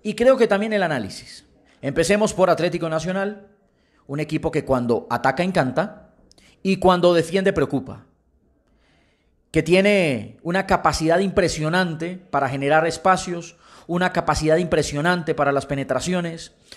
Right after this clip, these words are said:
una capacidad impresionante también cuando se necesita ser profundo. La penetración es cuando hay que romper líneas defensivas ce-, cerradas y cercanas a la puerta. La profundidad es cuando se ataca el espacio a la, la, la espalda,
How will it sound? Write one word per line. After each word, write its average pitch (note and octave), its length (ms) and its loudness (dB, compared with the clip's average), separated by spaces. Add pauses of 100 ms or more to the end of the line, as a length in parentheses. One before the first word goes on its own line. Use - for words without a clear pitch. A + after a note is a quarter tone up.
(140)
una F3+ 200 -2
capacidad D#3+ 440 2
impresionante E3 760 0
también D3 320 -2
cuando D#3 220 0
se C#3 140 -2
necesita C3+ 420 -4
ser D3 160 -2
profundo. E3 600 -4 (420)
La E3 160 2
penetración D3+ 560 2
es F#3 100 2
cuando F3 220 2
hay F3 60 2
que F3+ 120 2
romper E3+ 400 2
líneas F3 460 -4
defensivas D3 540 0
ce-, E3+ 220 0
cerradas D3+ 460 2
y D3+ 60 -6
cercanas C#3+ 380 -6
a D#3 40 0
la E3 80 0
puerta. E3 400 -2 (560)
La D#3 480 0
profundidad D3 760 2
es E3+ 200 -2
cuando D3+ 340 -2
se D3 140 -2
ataca C3 560 -4 (200)
el B2+ 160 -6
espacio D#3 480 -2
a D#3 40 2
la, C3 260 0
la, A#2+ 160 -4
la B2 220 -4
espalda, D#3 720 0